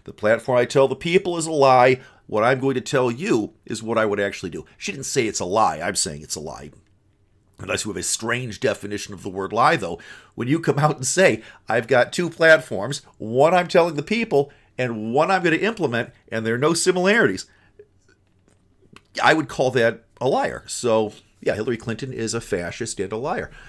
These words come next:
What she told Goldman Sachs she was going to do was to put together a group, kind of like a boardroom, if you will, consisting of the big banks, large corporations,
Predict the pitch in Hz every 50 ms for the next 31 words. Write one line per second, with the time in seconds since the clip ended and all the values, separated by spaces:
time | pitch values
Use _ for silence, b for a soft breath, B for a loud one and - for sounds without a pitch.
0 | B B B B - - - - 147 147 - 151 131 - 185 196 185 147 - 160
1 | 131 123 - - - 196 202 247 233 - - 131 104 95 - 90 87 85 - 73
2 | 67 78 69 76 90 - _ _ _ _ - - - - 196 190 - - 185 -
3 | - 196 - - - 175 - 123 107 - - 208 202 202 b b b b b b
4 | b b b _ - 113 107 101 - 120 131 151 180 143 101 101 - - - _
5 | - - - 139 139 131 131 127 98 - 139 160 202 202 - 139 107 95 85 -
6 | 92 80 76 78 87 - _ _ _ _ _ _ _ _ _ _ _ _ _ _
7 | _ _ - - - 98 95 - 131 131 - - 139 131 123 123 - 117 113 113
8 | 113 110 - - 104 - - 95 101 117 110 107 104 95 - - - 123 113 87
9 | - - 110 117 143 190 202 - - - - _ _ _ b b b b b b
10 | b b b b b b b b b - - 104 101 110 117 127 131 - - -
11 | 127 120 - 113 101 107 120 127 139 139 - - 185 196 202 - -